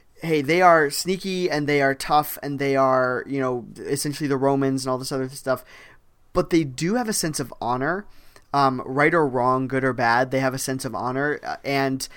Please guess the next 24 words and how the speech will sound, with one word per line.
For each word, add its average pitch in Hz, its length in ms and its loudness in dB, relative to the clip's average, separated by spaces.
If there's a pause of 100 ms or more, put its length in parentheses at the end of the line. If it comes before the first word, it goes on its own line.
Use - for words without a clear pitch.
(500)
even 175 340 -2
in, 156 200 0
in 139 560 -4
Redemption, 143 560 0
when, 131 260 -4
when 131 220 -4
they 131 100 -2
find, 143 440 -4 (180)
when, 135 600 -6
um, 120 440 -6 (380)
when 156 120 -2
it's 143 160 -4
revealed 156 380 4
that 139 80 -4
they've 147 120 2
been 139 120 0
helping 143 240 -2
the 127 60 -6
Klingons, 135 480 -4
the 135 80 -6
moment 185 300 2
that 185 100 -10
they've 151 140 2
been 135 240 -2